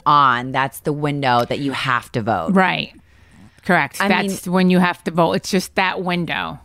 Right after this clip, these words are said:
Speaker 1: do you know how monster this is? I know I've told you a hundred times, but, like, Bravo and that and you being, like, the queen housewife is humongo. But do you know how monstrous and big being on Dancing with the Stars and this platform is?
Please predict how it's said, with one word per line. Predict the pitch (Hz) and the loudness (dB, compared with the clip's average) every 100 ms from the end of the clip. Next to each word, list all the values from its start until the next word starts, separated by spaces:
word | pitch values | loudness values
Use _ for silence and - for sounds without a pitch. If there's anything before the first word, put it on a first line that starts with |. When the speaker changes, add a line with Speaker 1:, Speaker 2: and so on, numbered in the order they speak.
| - | -6
Speaker 1:
do | 208 | 0
you | 277 | 2
know | 359 381 | 2 2
how | 294 | 2
monster | 202 143 120 123 131 - 156 151 | 2 4 4 2 0 -2 0 0
this | 156 165 | -2 -2
is? | 165 165 170 - - | -2 -2 -6 -12 -4
I | 175 | 0
know | 190 214 | 0 0
I've | 196 | -4
told | 156 147 | -4 -2
you | 143 | -2
a | |
hundred | 135 131 127 | -2 -4 -6
times, | 110 82 - - - - | -8 -8 -12 -18 -18 -2
but, | 190 - | -2 0
like, | 170 156 _ _ _ _ _ | -2 -2 _ _ _ _ _
Bravo | - 190 190 202 214 214 214 208 - - | -4 2 2 4 4 4 2 -4 -10 -12
and | 165 156 | -6 -4
that | 156 156 156 156 - | -4 -2 -2 -4 -8
and | 151 156 | -8 -6
you | 156 160 | -6 -6
being, | 156 156 151 | -4 -6 -6
like, | 139 123 | -8 -8
the | 147 | -10
queen | - 165 151 143 | -10 -6 -4 -2
housewife | 135 135 - 156 170 180 - | -2 -4 -4 -4 -2 -4 -6
is | 151 - | -6 -6
humongo. | - 156 123 127 135 151 175 | -4 -2 -2 -2 -2 0 -2
But | 180 165 | -4 -6
do | - 202 | -6 -6
you | 240 | -4
know | 320 | -4
how | 359 - - 175 | -4 -4 0 2
monstrous | 143 131 135 123 123 131 - - 143 139 - | 2 0 -2 -2 -4 -8 -12 -10 -10 -10 -12
and | 127 120 - | -14 -14 -12
big | - 73 60 - - - - - | -10 -10 -12 -16 -20 -20 -20 -8
being | - 156 139 | -2 0 0
on | 127 120 | -2 -2
Dancing | 120 123 139 | -2 -2 -4
with | 135 - | -4 -6
the | |
Stars | 113 - 117 101 95 - | -8 -4 -2 -2 -4 -10
and | 143 131 | -10 -10
this | - | -12
platform | - 117 117 101 82 | -8 -8 -6 -10 -12
is? | 65 60 - | -14 -14 -18